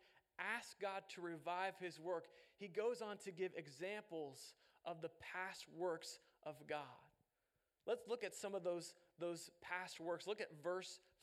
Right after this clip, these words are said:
three through six. He said, "God came from Teman and the Holy One from Mount Paran. His splendor covered the heavens, and the earth was full of his praise.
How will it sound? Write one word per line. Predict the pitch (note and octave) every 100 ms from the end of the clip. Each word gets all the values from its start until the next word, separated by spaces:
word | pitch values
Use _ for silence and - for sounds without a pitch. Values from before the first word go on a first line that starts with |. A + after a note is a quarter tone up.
| -
three | E3 F#3+ G#3
through | G3+ F3
six. | - F#3 E3 - - - - _
He | G#3+
said, | - G3 D#3
"God | G3+ B3 C#4
came | - G#3 G3+
from | G3+ F#3
Teman | E3+ - A#3 E3+ C#3 D#3 - _ - - _ _
and | G3 F#3+
the | F3
Holy | - A#3+ B3+ G#3
One | F3 E3+
from | E3+ F#3 E3+
Mount | F#3+ F#3+ -
Paran. | E3+ E3+ G3+ C#3+ C#3+ D3+ _ _ _ _ _ _ _
His | G#3 -
splendor | - - A#3 C4+ G3+ F3 - -
covered | B3 G#3+ F3+
the |
heavens, | F3 G#3+ D#3+ C3 C3 - - - _ _ _ _ _ _ _ -
and | G3
the | G3+ -
earth | G#3+ A#3 G#3+
was | F#3+ -
full | - A3+ A#3 E3+
of | E3+
his | E3+ - -
praise. | A3+ G3+ D#3 C3 - -